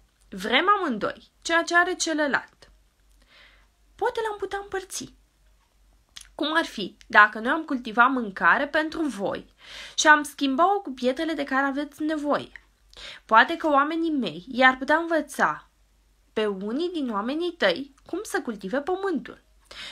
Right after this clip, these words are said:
Și oamenii tăi ne-ar putea învăța ce știu despre construcții.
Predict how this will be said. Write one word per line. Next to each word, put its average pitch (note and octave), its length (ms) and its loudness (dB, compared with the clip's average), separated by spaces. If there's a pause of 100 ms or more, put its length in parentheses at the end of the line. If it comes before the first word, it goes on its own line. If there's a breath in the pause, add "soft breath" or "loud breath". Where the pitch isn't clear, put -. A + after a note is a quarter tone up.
Și - 160 -4
oamenii D4+ 540 4
tăi F#3+ 340 0
ne-ar C4+ 240 4
putea C4+ 280 0
învăța D#4+ 380 0
ce D4+ 140 -6
știu - 240 -4
despre E4+ 340 -6
construcții. - 880 -8